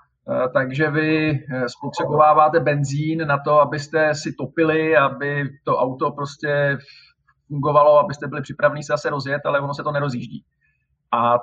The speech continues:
to je ten hlavní problém a ani nevíte vlastně, co se stalo vepředu pořádně, eh, jestli přijedou policajti s hasičem a se záchrankou, odkliděj to, eh, za dvě hodiny nebo dva dny.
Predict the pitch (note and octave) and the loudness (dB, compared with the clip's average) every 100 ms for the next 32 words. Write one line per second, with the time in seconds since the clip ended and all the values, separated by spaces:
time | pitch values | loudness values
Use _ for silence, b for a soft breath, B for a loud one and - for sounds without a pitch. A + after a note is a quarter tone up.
0 | - - C#3+ C#3+ D3+ D3 C#3 D3 D3 D3+ | -2 -2 0 0 0 0 0 -2 2 4
1 | D3+ C#3+ D3+ D3+ C#3+ D#3 D#3 D3 C#3+ D#3 | 6 4 0 -6 0 2 2 -2 -8 -10
2 | - C3+ D3+ D3+ D3 D#3 D#3 C#3+ D3 D3 | -2 2 4 2 -2 -4 -4 0 4 4
3 | D3+ D#3 D#3 - b _ _ A#2+ B2 C3 | 2 -4 -6 -8 b _ _ -4 -4 -4
4 | - D#3 - D3 D3 D3+ D#3 C3+ C#3+ C#3+ | -6 -8 -2 0 2 2 0 -2 -4 2
5 | D3 C#3+ D3+ D3+ D3 C3+ C3 C3+ D3+ D3 | 2 2 -4 -4 -2 -4 -4 -6 -2 2
6 | D3 C3+ D3 C#3+ D3 D3+ D3+ C3 - C#3+ | 4 6 4 4 0 0 -4 -6 -6 -4
7 | D3+ D3 D3+ D#3 D#3 - - _ - A#2+ | -4 0 2 2 0 -8 -20 _ -6 0
8 | A#2+ A#2+ A#2+ C#3 C#3 B2 C3+ D#3 D#3 D#3 | 2 2 2 4 4 4 0 0 0 0
9 | D#3 D#3+ C#3+ C3 C#3+ C#3 D3+ A#2+ B2+ D3 | -2 0 0 2 2 4 2 2 -4 -4
10 | F3 | -6